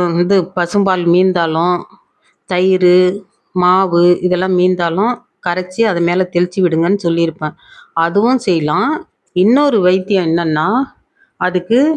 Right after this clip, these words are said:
முக்கியமா நல்ல மருந்து என்ன அப்படின்னு கேட்டா, நான் வேப்ப இலையும் பப்பாளி இலையும் நீங்க அரைச்சி வடிகட்டி அதை தெளி-, மேல ஸ்ப்ரே பண்ணி விடுங்க.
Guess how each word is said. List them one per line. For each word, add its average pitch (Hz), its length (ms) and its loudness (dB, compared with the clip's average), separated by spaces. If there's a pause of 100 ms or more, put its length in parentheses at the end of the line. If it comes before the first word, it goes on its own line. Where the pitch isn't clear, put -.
(220)
முக்கியமா 226 640 -2
நல்ல 233 520 0
மருந்து 196 440 0
என்ன 180 220 2
அப்படின்னு 170 300 -4
கேட்டா, 165 280 -6 (640)
நான் 165 500 -2 (560)
வேப்ப 220 520 -2
இலையும் 165 600 0 (380)
பப்பாளி 254 560 -2
இலையும் 160 600 0 (640)
நீங்க 196 280 0 (500)
அரைச்சி 220 520 0 (140)
வடிகட்டி 185 640 0 (320)
அதை 180 300 0 (100)
தெளி-, 196 280 2 (120)
மேல 196 420 2
ஸ்ப்ரே 220 380 -2
பண்ணி 180 240 0
விடுங்க. 160 300 -2